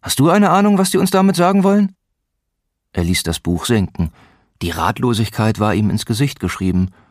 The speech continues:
aber Marie antwortete nicht. Sie saß auf ihrem Stuhl, das Kinn war ihr auf die Brust gesunken. „Sag mal, schläfst du?“ Adrian knallte das Buch mit solcher Wucht auf den Tisch, dass Marie sich kerzengerade aufrichtete und erschrocken nach Luft schnappte.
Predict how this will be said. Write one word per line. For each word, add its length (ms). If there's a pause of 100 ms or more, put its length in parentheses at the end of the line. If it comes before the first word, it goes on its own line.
(220)
aber 220
Marie 340
antwortete 560
nicht. 300 (420)
Sie 140
saß 320
auf 100
ihrem 240
Stuhl, 540
das 220
Kinn 280
war 140
ihr 180
auf 120
die 100
Brust 320
gesunken. 500 (1500)
„Sag 180
mal, 220
schläfst 460
du?“ 180 (840)
Adrian 500
knallte 340
das 160
Buch 260
mit 140
solcher 400
Wucht 280
auf 120
den 160
Tisch, 300 (380)
dass 160
Marie 280
sich 260
kerzengerade 800
aufrichtete 760
und 160
erschrocken 440
nach 140
Luft 240
schnappte. 420